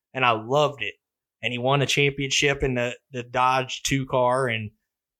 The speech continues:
you know, I pulled for him. And then obviously Larson come along. And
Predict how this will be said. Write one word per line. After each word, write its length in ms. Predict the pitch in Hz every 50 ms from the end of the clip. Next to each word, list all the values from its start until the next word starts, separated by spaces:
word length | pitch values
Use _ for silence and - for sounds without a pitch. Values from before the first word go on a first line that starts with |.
| _ _ _ _
you 100 | 135 135
know, 60 | 127
I 60 | - -
pulled 300 | - 156 147 151 143 -
for 100 | 131 127
him. 280 | 135 143 151 147 135
And 80 | 131 127
then 260 | 131 127 123 123 127 - -
obviously 720 | 151 156 165 175 170 - - 160 147 143 135 127 120 - _ _ _ _ _ _ _ _ _ _ _ _ _ _ _ _ _ _ _ _
Larson 600 | 131 131 131 131 147 175 180 - - 143 131 120
come 200 | - 135 127 127
along. 580 | 123 120 120 120 120 117 120 123 135 139 135 - _ _ _ _ _ _ _ _ _ _ _ _ _ _ _ _ _ _ _ _ _ _ _ _ _ _ _ - 139
And 400 | 131 127 123 123 120 117 120